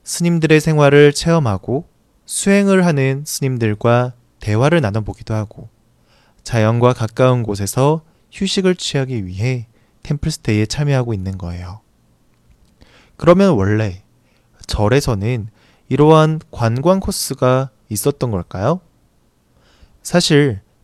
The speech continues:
이전에는 지금의 템플스테이처럼 체계가 잘 갖춰져 있거나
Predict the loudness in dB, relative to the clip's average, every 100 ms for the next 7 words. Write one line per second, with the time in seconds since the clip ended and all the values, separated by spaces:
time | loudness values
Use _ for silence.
0 | -4 -4 -2 -4 -2 -2 -4 -4 -8 _
1 | _ _ -8 -4 0 0 0 0 0 -2
2 | -2 -2 -2 -4 -2 0 0 -4 -12 _
3 | -8 -4 -2 0 0 0 -6 -6 -10 -10
4 | -4 -2 -2 -4 -4 -4 -6